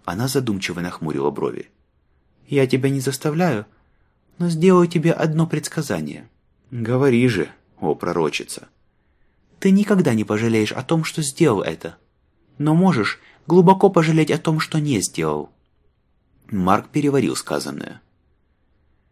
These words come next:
«Хорошо», тихо ответил он и последовал за ней.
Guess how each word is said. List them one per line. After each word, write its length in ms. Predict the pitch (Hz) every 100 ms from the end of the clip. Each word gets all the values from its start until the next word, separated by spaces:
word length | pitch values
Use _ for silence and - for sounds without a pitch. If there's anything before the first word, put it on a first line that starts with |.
| _ _ _ _ _
«Хорошо», 640 | - 135 107 - - - - _ _ _ _
тихо 300 | - 95 76
ответил 440 | 78 - 117 117 110
он 220 | 107 104 - _ _
и 80 | 139
последовал 580 | 135 127 87 76 71 69
за 160 | 85
ней. 340 | 71 - -